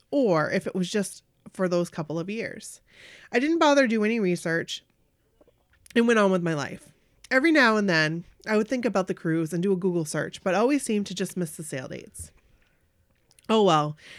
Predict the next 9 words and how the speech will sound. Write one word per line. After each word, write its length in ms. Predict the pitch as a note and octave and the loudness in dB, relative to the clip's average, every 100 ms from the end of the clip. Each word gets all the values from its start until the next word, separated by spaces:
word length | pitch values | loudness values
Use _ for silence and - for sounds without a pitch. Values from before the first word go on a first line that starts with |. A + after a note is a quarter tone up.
| - | -10
being 180 | C4+ C#4+ | -2 0
a 40 | D4+ | 0
single 280 | C#4+ A3+ G3 | 0 -2 0
mom, 400 | E3+ D#3 D#3+ E3+ | 0 0 -2 -4
I 80 | F#3+ | -8
couldn't 240 | - G#3 | -6 -4
afford 300 | F3 - D#3+ | -6 -4 -6
it 100 | E3 | -6
anyway. 480 | D3 D3 D#3+ E3 F#3 | -10 -12 -12 -12 -14